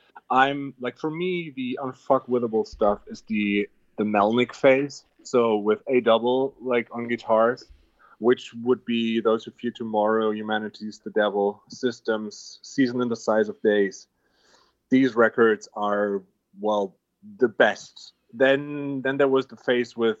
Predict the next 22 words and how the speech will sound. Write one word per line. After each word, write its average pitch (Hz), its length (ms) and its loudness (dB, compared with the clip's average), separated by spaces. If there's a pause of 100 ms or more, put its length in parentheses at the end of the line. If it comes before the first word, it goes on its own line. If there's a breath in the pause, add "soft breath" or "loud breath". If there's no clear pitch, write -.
Intech 120 420 -4
two 117 140 -6
thousand 104 640 -2
and 101 120 -14
Project 110 420 0
Regenesis, 110 680 -2
which - 400 -10 (460)
I 143 140 4
still 185 360 2
like, 120 420 0 (140)
but 127 140 2
it 117 80 -2
was 113 180 -8
weird. 117 320 -2
But 123 100 -2
that 165 120 0
was 175 140 0
the 135 80 -14
first 135 320 0
time 113 160 -4
we 110 100 -6
played 117 320 0